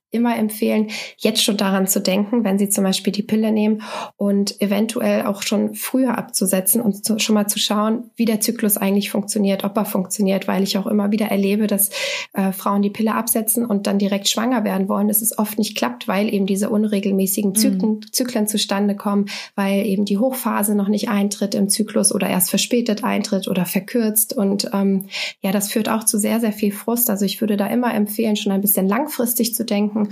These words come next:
Speaker 1: und, ähm, einfach schon mal abzusetzen, den Zyklus zu beobachten. Man kann dann ja auch mit Kondom, mit Diaphragma et cetera verhüten,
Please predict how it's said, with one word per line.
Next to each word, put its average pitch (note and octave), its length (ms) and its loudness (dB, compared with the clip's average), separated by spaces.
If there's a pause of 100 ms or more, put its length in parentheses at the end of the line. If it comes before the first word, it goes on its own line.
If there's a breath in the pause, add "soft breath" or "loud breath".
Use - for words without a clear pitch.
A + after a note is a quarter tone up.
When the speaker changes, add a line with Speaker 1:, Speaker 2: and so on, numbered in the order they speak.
(320 loud breath)
Speaker 1:
und, G3+ 280 0
ähm, F#3+ 240 0
einfach G#3 300 0
schon G3+ 160 0
mal G3 100 0
abzusetzen, G3+ 640 0
den F#3+ 160 0
Zyklus A3 380 0
zu G#3 100 0
beobachten. G#3 600 0
Man G3 160 2
kann G3+ 180 0
dann F#3+ 140 4
ja F#3+ 180 2
auch F#3 140 -2
mit F#3+ 160 0
Kondom, G3+ 440 2
mit F#3+ 160 -2
Diaphragma G3 540 0
et G#3 100 -2
cetera G3+ 360 0
verhüten, G3+ 600 0